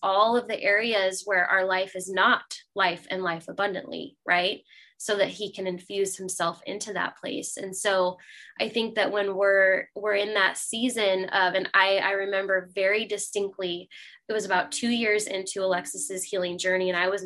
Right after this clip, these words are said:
I was really mad. <laughs> I was really mad and really disappointed. And like, "I can't do this anymore, God. Like, this is so hard.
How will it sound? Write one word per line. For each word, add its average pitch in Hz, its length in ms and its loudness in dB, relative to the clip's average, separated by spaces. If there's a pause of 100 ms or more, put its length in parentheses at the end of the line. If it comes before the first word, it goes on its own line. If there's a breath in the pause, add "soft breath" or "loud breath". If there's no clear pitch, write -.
(240)
I 185 120 2
was 185 200 -4
really 170 240 -2
mad. 170 460 -2 (120)
<laughs> - 140 -6
I 339 100 4 (460 loud breath)
was 202 220 -2
really 240 280 8
mad 220 380 8
and 190 240 -6
really 202 220 0
disappointed. 190 800 0
And 196 160 0
like, 180 280 0
"I 190 340 6
can't 202 260 -2
do 202 160 0
this 190 200 -4
anymore, 185 460 -2
God. 180 300 0
Like, 190 160 -8
this 190 200 -6
is 185 160 -6
so 202 280 2
hard. 190 460 2